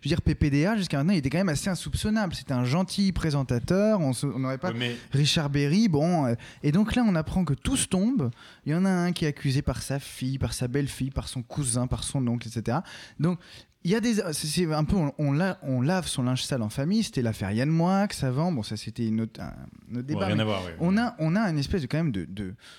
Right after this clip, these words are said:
Speaker 1: de plaisir un, un peu curieux à, à savoir qu'il y a un nouveau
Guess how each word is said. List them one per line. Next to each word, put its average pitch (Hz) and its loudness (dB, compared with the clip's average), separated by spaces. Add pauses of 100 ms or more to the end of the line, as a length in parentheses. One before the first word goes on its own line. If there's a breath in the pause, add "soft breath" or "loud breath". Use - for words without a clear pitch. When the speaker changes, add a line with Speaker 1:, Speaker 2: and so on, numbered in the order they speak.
(160 loud breath)
Speaker 1:
de 110 -6
plaisir 175 0
un, 107 -4
un 127 0
peu 190 0 (140)
curieux 165 2 (360 loud breath)
à, 120 -2
à 123 0
savoir 180 0
qu'il - -2
y - 2
a - 2
un 135 2
nouveau 147 0